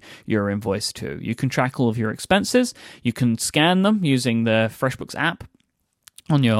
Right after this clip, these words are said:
iPhone, for example, and it makes it super easy to organize them for later.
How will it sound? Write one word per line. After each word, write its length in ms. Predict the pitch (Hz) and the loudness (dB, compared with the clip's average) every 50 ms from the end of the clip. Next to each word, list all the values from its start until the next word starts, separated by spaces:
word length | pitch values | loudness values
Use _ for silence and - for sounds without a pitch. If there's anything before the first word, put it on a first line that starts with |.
| 101 | 2
iPhone, 400 | 95 123 135 - 151 143 147 151 | 2 2 2 2 2 2 2 2
for 120 | 156 - 156 | 0 -2 -4
example, 420 | 143 - 151 147 151 139 - 143 | -4 -2 -2 -2 -2 -2 -2 -2
and 60 | 131 | -2
it 40 | - | -2
makes 220 | 101 107 120 - - | -4 -6 -6 -8 -8
it 80 | - | -10
super 320 | - - 123 123 123 113 - | -6 -4 -4 -4 -4 -6 -2
easy 380 | - 123 123 120 123 117 113 - - - - - | 0 0 2 2 2 0 0 -2 -6 -14 -18 -2
to 80 | - - | 0 0
organize 580 | - - 135 131 123 127 117 113 110 110 107 - | 4 6 4 4 4 2 2 2 2 0 -2 -2
them 160 | 107 104 104 | -4 -6 -6
for 120 | - 107 | -6 -6
later. 420 | 104 101 98 101 - - 110 101 | -4 -4 -4 -4 -4 -4 -4 -4